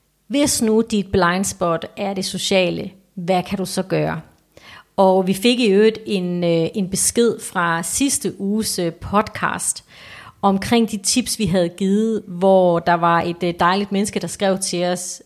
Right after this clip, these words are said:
øh, at hun vidste godt, at alle de her tips, de var de rigtige at gøre, men hold op, hvor synes hun, de var irriterende. Og sådan vil det helt sikkert også være for dig, der <laughs> hører nogle tips til, hvad du kan gøre for dit sociale instinkt. Fordi det vil føles irriterende.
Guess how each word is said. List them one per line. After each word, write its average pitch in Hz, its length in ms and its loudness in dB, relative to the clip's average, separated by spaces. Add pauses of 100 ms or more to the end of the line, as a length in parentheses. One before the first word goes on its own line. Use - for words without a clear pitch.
(120)
øh, 170 720 -2 (480)
at 190 140 0
hun 214 220 0
vidste 262 260 2
godt, 196 320 4
at 180 200 0
alle 214 220 2
de 214 200 2
her 185 300 0
tips, - 360 -2
de 202 160 -4
var 196 60 0
de 180 120 -4
rigtige 185 360 0
at 170 80 -4
gøre, 180 260 2
men 175 160 0
hold 190 280 0 (140)
op, 220 180 -2
hvor 240 100 -4
synes 180 240 -4
hun, - 120 -2
de 180 120 -6
var 165 60 0
irriterende. 180 500 -2 (800)
Og 196 520 4
sådan 247 220 -6
vil 233 80 -4
det 196 100 -6
helt 220 220 -4
sikkert 196 200 -4
også 190 180 -6
være 180 180 -4
for - 100 -10
dig, 190 300 -4 (160)
der 170 80 0 (120)
<laughs> 156 100 2
hører 214 260 6
nogle 185 200 -4
tips - 340 -10
til, 185 140 -6
hvad 165 140 -4
du 190 60 -4
kan 147 140 -10
gøre 175 280 0
for 190 100 -6
dit 180 220 -10
sociale 180 380 -6
instinkt. 180 420 -10 (580)
Fordi 247 220 0
det 226 120 2
vil 247 160 2
føles 208 360 0
irriterende. 165 440 -2